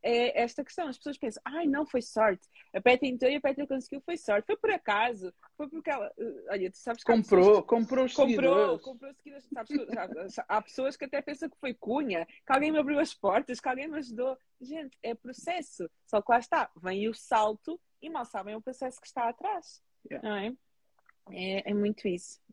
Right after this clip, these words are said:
Speaker 1: Yeah. E tu também estavas a falar, eh, ias dizer alguma coisa?
Speaker 2: Não, não. Força.
Speaker 1: <laughs> Não, eu estava a dizer, tu também ias falar e que estavas a falar que é muito esta questão da reflexão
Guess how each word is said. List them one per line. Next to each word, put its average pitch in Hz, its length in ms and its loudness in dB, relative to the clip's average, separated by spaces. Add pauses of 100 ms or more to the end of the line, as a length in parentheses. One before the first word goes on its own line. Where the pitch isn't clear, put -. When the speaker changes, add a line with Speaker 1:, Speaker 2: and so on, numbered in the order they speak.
Speaker 1:
Yeah. 175 240 -4 (340)
E 208 120 6
tu 220 80 4
também 220 180 6
estavas 220 280 4
a 214 60 0
falar, 208 320 -2
eh, 202 540 0
ias 190 120 -2
dizer 190 120 2
alguma 190 200 2
coisa? 175 280 -6 (420)
Speaker 2:
Não, 208 140 -4
não. 202 140 -6 (340)
Força. - 180 -6
Speaker 1:
<laughs> 277 520 4 (360)
Não, 180 200 0
eu 170 60 -2
estava 202 220 0
a 202 220 0
dizer, 202 260 0
tu - 80 -14
também 214 340 -4
ias 214 520 -2
falar 208 340 -2
e 226 80 -4
que - 180 -6
estavas 214 540 -2
a 214 80 -6
falar 220 240 -2
que - 100 -8
é 226 40 -6
muito 226 200 -8
esta - 200 -6
questão 208 240 -4
da 202 100 0
reflexão 196 640 -4